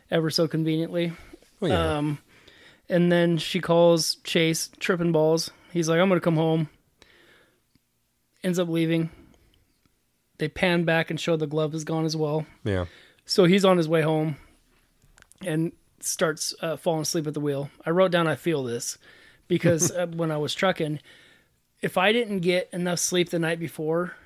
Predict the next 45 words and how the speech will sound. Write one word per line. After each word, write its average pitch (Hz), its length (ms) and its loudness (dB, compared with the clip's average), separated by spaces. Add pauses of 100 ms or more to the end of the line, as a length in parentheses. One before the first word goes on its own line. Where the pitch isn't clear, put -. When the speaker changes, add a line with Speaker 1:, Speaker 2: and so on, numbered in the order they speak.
(240)
Speaker 1:
and, 165 240 -4
like, 156 300 -6
say 170 160 0
I 151 40 0
had 156 100 -2
to, 147 260 -6 (160)
like, 147 220 -8
leave 143 320 -4
at 135 120 -10
three 160 360 -2
o'clock 139 340 -8
'cause 139 140 -6
I 143 60 -4
had 147 80 -6
to 143 40 -6
be 143 140 -4
in 139 100 -6
Portland 143 400 -8
by 127 120 -6
seven, 143 420 -4 (180)
Speaker 2:
Mm-hmm. 85 220 -4 (180)
Speaker 1:
um, 151 460 -4
I 160 160 0
would, 151 420 -2 (800)
I 156 80 -2
would 151 200 -2
be 175 220 0
like, 143 420 -2 (960)
be 226 100 -2
like 156 120 -10
six - 380 -2
thirty, 135 420 -2 (140)
just 202 340 0
as 185 160 0
the 175 80 -4
sun 165 240 -2
was 160 140 0
coming 156 260 -4
up 147 220 -6
and 143 60 -6
it 143 40 -6
was 139 80 -4
still 151 200 -4
kinda 139 360 -6 (400)
twilight 151 560 -4